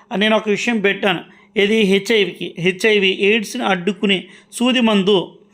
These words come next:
ఆ, లెనకపవిర్కు యూరోపియన్ యూనియన్, ఈయూ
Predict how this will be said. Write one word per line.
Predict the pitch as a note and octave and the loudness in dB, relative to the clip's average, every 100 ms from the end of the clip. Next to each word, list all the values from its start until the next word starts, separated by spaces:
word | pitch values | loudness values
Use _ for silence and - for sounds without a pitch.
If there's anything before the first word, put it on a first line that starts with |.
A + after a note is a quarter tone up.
| - - B3 | -20 -4 0
ఆ, | A3 F3+ E3+ D#3+ E3+ - _ - | 2 2 2 0 -4 -14 _ -2
లెనకపవిర్కు | F3+ A3 A#3 A#3 G#3+ G#3 G3 F#3 - _ _ - A3 | 0 0 -2 0 2 2 0 -4 -16 _ _ -2 2
యూరోపియన్ | A3 A3+ G3 A3 A#3+ A3+ A3 A3+ G#3+ | 2 2 0 2 2 2 0 2 2
యూనియన్, | G3+ G#3+ A3 G3 E3+ A3 | 2 4 4 2 0 0
ఈయూ | A3 G3+ | 2 2